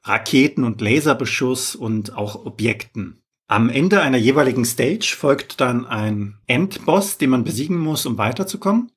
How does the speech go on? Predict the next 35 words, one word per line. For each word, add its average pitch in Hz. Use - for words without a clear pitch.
Ja, -
und 123
wenn 175
man 196
den 160
Endboss 147
besiegt 131
hat, 151
dann 127
wird 131
eine 127
Bewertung 117
eingeblendet, 131
die 123
zwischen 117
null 135
und 131
hundert 117
Prozent 131
liegen 190
kann. 170
Und 123
bei 117
zehntausend, 160
dreißigtausend 127
beziehungsweise 120
fünfzigtausend 131
Punkten 135
bekommt 123
man 131
dann 110
zusätzlich 120
noch 113
ein 104
Continue. 101